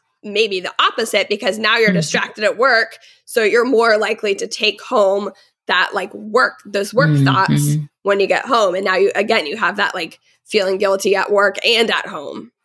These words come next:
Speaker 2: Mm-hmm.
Speaker 1: Um, so I definitely feel like it takes really, really clear boundaries, really a lot of intention, like, setting intentions ahead of time and setting boundaries ahead of time of, like,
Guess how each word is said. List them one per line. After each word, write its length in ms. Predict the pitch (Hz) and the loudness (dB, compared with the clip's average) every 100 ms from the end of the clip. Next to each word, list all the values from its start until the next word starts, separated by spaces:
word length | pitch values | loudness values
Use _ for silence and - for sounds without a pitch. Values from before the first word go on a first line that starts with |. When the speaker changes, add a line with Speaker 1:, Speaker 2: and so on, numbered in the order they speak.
| - | -2
Speaker 2:
Mm-hmm. 440 | 160 147 131 151 147 | 0 0 0 0 2
Speaker 1:
Um, 540 | 214 190 123 123 - _ _ _ - | 2 0 -4 -10 -14 _ _ _ -4
so 140 | 240 | -2
I 40 | |
definitely 360 | 226 247 254 277 | 0 0 0 -2
feel 140 | 226 | 2
like 200 | 208 208 | 2 2
it 140 | 151 151 | 0 -2
takes 320 | 247 - - - | -4 -6 -12 -20
really, 440 | 196 233 220 220 | -10 0 2 2
really 240 | 214 208 208 | 2 0 -2
clear 360 | - 254 196 | -2 2 2
boundaries, 840 | 196 156 190 190 185 190 214 - - _ _ _ _ | 2 -2 -2 0 2 2 -2 -8 -16 _ _ _ _
really 540 | 202 208 208 202 214 - | 0 2 4 4 2 2
a 60 | 202 | 2
lot 260 | 202 190 | 4 4
of 80 | 220 | 4
intention, 880 | 220 202 - 196 202 - 208 214 202 | 2 -2 -2 -4 -2 0 0 0 -2
like, 280 | 196 - - | -2 -4 -4
setting 400 | - 208 202 220 - - | -2 0 0 -4 -4 -2
intentions 760 | 202 202 202 202 202 196 208 | -2 0 -2 -2 0 0 0
ahead 440 | 190 - - 202 | -2 -4 -2 0
of 160 | 190 - | 0 0
time 380 | - 226 202 202 | -2 0 2 0
and 120 | 185 | 0
setting 280 | 202 196 196 | -2 -2 -2
boundaries 400 | 202 185 190 202 | 0 2 2 2
ahead 280 | 208 - 190 | 0 -2 -2
of 100 | 208 | -2
time 280 | 233 208 233 | -2 -2 -2
of, 120 | - | -4
like, 160 | 185 | -6